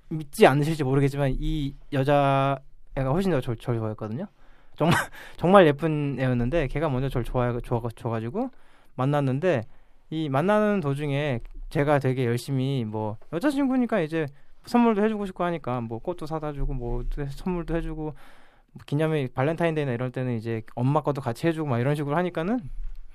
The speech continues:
얘가 점점 더 저한테 못하더라고요. 이게 <laughs> 그 갑작스럽게 이제 이 관계에 대해서 역전을,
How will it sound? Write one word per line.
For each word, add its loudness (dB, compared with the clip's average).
얘가 6
점점 8
더 8
저한테 8
못하더라고요. 4
이게 4
<laughs> -10
그 -14
갑작스럽게 6
이제 4
이 0
관계에 4
대해서 2
역전을, 0